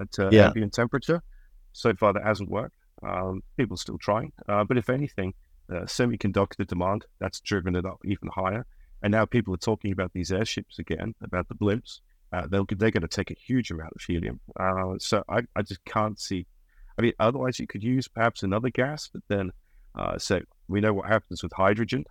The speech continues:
Speaker 1: Um, so I don't think anybody wants to use, uh, that. It's just combustible. Um, so that the benefit of helium is it's inert.
Speaker 2: Okay, so talk to me about the drilling. Um, so, so remind me again, when is it? How long,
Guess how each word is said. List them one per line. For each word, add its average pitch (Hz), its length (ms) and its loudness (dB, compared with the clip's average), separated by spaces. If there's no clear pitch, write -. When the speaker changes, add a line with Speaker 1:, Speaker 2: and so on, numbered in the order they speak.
Speaker 1:
Um, 85 360 -2
so 87 200 -4
I 87 60 -4
don't 92 140 0
think 98 160 0
anybody 95 340 0
wants 87 220 -4
to 90 100 -6
use, 87 380 -2
uh, 85 60 -4
that. 95 280 0
It's - 200 -10
just - 240 -10
combustible. 87 580 -2
Um, 87 340 0
so 87 280 0
that 101 180 0
the 104 80 -4
benefit 104 420 0
of 85 80 -6
helium 113 320 2
is 87 120 -4
it's - 160 -10
inert. 110 300 -4
Speaker 2:
Okay, - 160 -4
so - 120 -8
talk 180 180 8
to 170 60 4
me 170 40 10
about 147 200 6
the 131 80 8
drilling. 123 420 6
Um, 110 260 4
so, 117 220 0
so 117 120 0
remind 147 280 8
me 143 60 8
again, 123 180 6
when 139 320 6
is 143 200 8
it? 135 240 6
How 139 260 6
long, 123 380 8